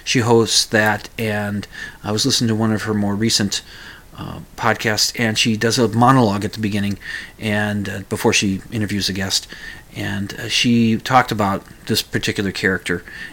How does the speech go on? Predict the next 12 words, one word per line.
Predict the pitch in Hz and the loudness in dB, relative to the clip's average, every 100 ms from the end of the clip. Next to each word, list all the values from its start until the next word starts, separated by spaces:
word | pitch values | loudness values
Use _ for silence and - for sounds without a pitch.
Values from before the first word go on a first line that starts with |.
| - | -8
and | 98 95 95 - | -4 -4 -2 4
brought | 117 113 | 4 6
something | 120 98 104 | 2 2 -2
up | 98 | 0
that, | 101 95 - - | -2 -4 -6 -6
uh, | 95 95 | -4 -2
something | 98 156 151 120 | 0 2 2 2
he | 139 | 6
said, | - - 117 90 80 | 8 8 6 4 -2
and | - 117 113 | -2 0 2
that, | 113 107 101 - 80 69 62 - 185 175 - - - 131 - - | 2 0 -2 -10 -12 -14 -16 -14 -14 -14 -18 -20 -18 -20 -20 -16
that, | 131 123 131 113 110 | -14 -2 2 2 0